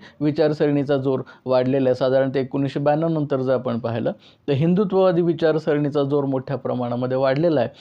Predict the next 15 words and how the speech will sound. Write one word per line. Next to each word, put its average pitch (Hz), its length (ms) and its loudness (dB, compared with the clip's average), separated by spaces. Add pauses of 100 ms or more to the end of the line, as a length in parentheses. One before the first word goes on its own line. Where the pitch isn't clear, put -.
(280)
तर 156 80 0
या 165 220 4
का, 185 220 2
प-, - 160 -2
अशा 147 320 2
परिस्थितीमध्ये 143 960 0 (240)
का-, 143 280 2 (100)
काँग्रेससारख्या 175 640 2
पक्षानं 165 380 -2
सुद्धा 160 240 0
पुन्हा 160 240 -2
मग 160 160 -4 (240)
नाईलाजास्तव 151 680 2
असेल 143 300 -2
किंवा, 147 160 -4